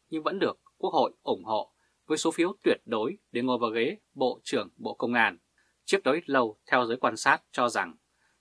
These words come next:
Tô Lâm bị tập thể Bộ Chính trị ép buộc phải ngồi vào chiếc ghế Chủ tịch nước, đồng thời Tổng Bí thư Trọng và phe cánh bằng mọi cách không để cho những nhân vật thân cận cựu Bộ trưởng Bộ Công an, với mục tiêu làm giảm quyền lực của ông Tô Lâm khi ngồi lên ghế Chủ tịch nước, một chiếc ghế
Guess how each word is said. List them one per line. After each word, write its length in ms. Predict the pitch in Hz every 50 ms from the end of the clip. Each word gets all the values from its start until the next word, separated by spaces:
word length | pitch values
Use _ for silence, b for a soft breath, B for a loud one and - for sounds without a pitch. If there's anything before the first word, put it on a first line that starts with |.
| _ _
Tô 100 | - 156
Lâm 240 | 147 147 139 131 120 - _ _
bị 100 | - 135
tập 140 | - - - -
thể 220 | - 127 98 82 -
Bộ 100 | - - -
Chính 100 | 139 139
trị 220 | - - 135 - - _
ép 220 | - 202 202 -
buộc 160 | - 127 95 -
phải 100 | - 110
ngồi 120 | 107 107 95
vào 80 | 98
chiếc 220 | - - 98 - -
ghế 240 | 131 123 123 160 180 _
Chủ 180 | - - 113 87 -
tịch 160 | - 90 -
nước, 240 | 101 131 175 196 - _ _ _ _ _
đồng 200 | - 143 139 143
thời 260 | - 143 135 127 120 - _ _
Tổng 180 | - 131 101 101
Bí 100 | 123 147 -
thư 120 | - 170
Trọng 240 | - - 127 107 - _ _
và 100 | - 107 -
phe 120 | - 143
cánh 260 | - - 120 117 156 185 _ _ -
bằng 240 | 131 131 127 127
mọi 120 | 127 127 -
cách 200 | - 208 240 - _ _ _ _ _ _
không 280 | - - - 196 190
để 180 | 160 143 113 95 -
cho 80 | - -
những 100 | 185 190
nhân 140 | 190 175 165
vật 160 | 151 - - _ _ -
thân 200 | - 156 147 131
cận 200 | - 143 127 - _ _ _ _
cựu 140 | - 139 127
Bộ 160 | 123 131 - 127
trưởng 240 | - 135 104 - -
Bộ 60 | -
Công 140 | - 120 131
an, 260 | 127 117 107 95 - _ _ _ _ _ _ -
với 120 | 135 175
mục 140 | 196 - - -
tiêu 260 | 143 139 120 113 - _
làm 280 | - 113 127 135 127 127
giảm 280 | 117 143 123 98 82 - _ _
quyền 220 | - 127 117 120
lực 160 | 120 117 - _ -
của 100 | - 120
ông 100 | 151 -
Tô 100 | - 160
Lâm 240 | 156 160 156 147 139 - _ _ _ _ _
khi 140 | - 190
ngồi 220 | 170 165 139 113 101
lên 120 | 123 135 127
ghế 200 | 127 120 135 180 - _
Chủ 180 | - - 123 87 -
tịch 140 | - - -
nước, 220 | 117 147 175 - _ _ _ _ _ _ _ _ _
một 120 | - 127 -
chiếc 200 | - 233 - -
ghế 240 | 139 127 143 180